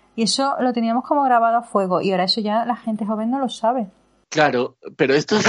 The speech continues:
Speaker 2: esto ya pasaba en, en una película estadounidense clásica de estas, una Screwball. No sé si era Sucedi-, Sucedió una noche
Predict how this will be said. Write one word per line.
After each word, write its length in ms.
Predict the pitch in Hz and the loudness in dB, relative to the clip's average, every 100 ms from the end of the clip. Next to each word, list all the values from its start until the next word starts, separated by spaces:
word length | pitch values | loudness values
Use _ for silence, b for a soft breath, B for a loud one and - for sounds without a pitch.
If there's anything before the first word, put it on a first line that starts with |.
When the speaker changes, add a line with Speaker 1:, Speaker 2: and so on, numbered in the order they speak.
| 220 - | 0 -2
Speaker 2:
esto 240 | 151 - | -6 -4
ya 180 | 196 208 | -4 -4
pasaba 320 | 208 - 202 | -4 -8 -4
en, 160 | 202 190 | -2 -2
en 160 | 143 135 | -2 0
una 160 | 156 170 | 0 2
película 440 | 180 170 175 170 | 0 -2 -2 -2
estadounidense 560 | 156 - 135 123 135 131 | -4 -4 -6 -6 -8 -8
clásica 420 | 131 139 135 127 | -6 -8 -10 -10
de 80 | 113 | -10
estas, 300 | 107 123 - | -8 -10 -10
una 220 | 113 123 135 | -10 -8 -8
Screwball. 580 | - 120 135 110 101 _ B B | -8 -2 0 0 -4 _ B B
No 100 | 131 | -6
sé 80 | - | -4
si 120 | - | 0
era 100 | 160 | 0
Sucedi-, 500 | 156 143 135 120 131 | 2 -2 -2 -2 -4
Sucedió 420 | 135 143 117 113 123 | -6 -10 -10 -6 -2
una 140 | 123 | -2
noche 420 | 104 123 - 202 | -4 -6 -6 -6